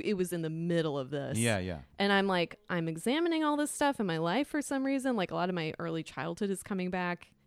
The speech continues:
Speaker 1: Even though, like, the world's burning, I felt very narcissistic, like, pushing inward. But we were talking about this, just panning the mirror out kind of stuff. But,
Speaker 2: Sure.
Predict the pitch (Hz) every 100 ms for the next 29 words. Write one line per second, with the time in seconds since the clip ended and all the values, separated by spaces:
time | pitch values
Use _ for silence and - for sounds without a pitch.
0 | - 269 302 269 214 175 165 165 175 -
1 | 190 185 185 190 - 185 190 170 170 170
2 | 165 - 160 160 165 - 156 180 165 156
3 | 147 _ - 175 - 160 - 156 180 240
4 | 320 330 - _ - - - - 254 269
5 | 311 277 254 214 202 175 175 151 156 -
6 | - - 180 - - _ 180 - 190 170
7 | 160 160 156 156 156 - 165 160 - 170
8 | 160 - 165 156 - - 180 170